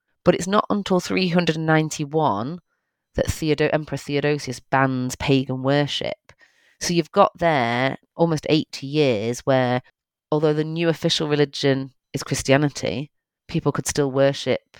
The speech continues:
the pagan gods, of which Saturn was one. The first record of Christmas wasn't till three three six. I mean, obviously it might have happened earlier. And so I think this whole fourth century is a time of change,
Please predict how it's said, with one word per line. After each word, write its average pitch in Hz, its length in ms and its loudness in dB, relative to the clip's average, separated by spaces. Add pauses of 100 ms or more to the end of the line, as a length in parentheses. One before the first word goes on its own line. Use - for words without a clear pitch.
(260)
the - 80 -4
pagan 120 380 2
gods, 110 400 2
of 123 80 -6
which - 180 -2
Saturn 123 600 -2
was 127 220 -6
one. 131 460 2 (580)
The 170 80 2
first 202 420 0
record 151 800 0
of - 140 -8
Christmas - 1080 -2 (360)
wasn't 151 300 0
till 151 100 0
three 151 260 2
three 143 260 0
six. - 840 -4 (360)
I 143 60 -4
mean, 139 180 4
obviously 123 280 -2
it - 60 -2
might 123 140 2
have - 100 -6
happened - 360 -6
earlier. 123 540 -2 (400)
And 180 160 0
so 175 320 0 (400)
I 170 80 2
think 196 420 0 (200)
this 185 200 0
whole 190 320 0
fourth 170 300 -2
century 160 380 -2
is 120 80 -4
a 123 40 -2
time 131 260 2
of 120 100 -6
change, 113 800 -2